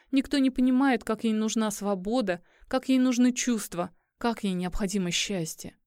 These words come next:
Егор, Егор, тысячу раз Егор. Он всегда на посту, всегда где-то рядом. Сто лет назад отец добавил трем дочерям в мобильник номер этого добермана,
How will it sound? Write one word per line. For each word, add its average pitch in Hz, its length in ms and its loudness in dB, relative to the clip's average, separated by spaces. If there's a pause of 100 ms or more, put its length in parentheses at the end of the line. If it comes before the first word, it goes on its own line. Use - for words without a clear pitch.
(400)
Егор, 190 800 -6
Егор, 202 640 -2 (340)
тысячу 277 520 0
раз 208 300 0
Егор. 208 500 -4 (380)
Он 262 120 4
всегда 262 420 0
на 220 120 2
посту, 233 420 -2
всегда 226 460 0
где-то 220 320 0
рядом. 180 420 -2 (640)
Сто - 240 -2
лет 302 180 2
назад 285 400 2
отец 214 280 0
добавил 233 540 2
трем 208 300 -2
дочерям 214 540 0
в 208 40 -4
мобильник 202 600 -2
номер 220 340 0
этого 208 240 -2
добермана, 196 680 0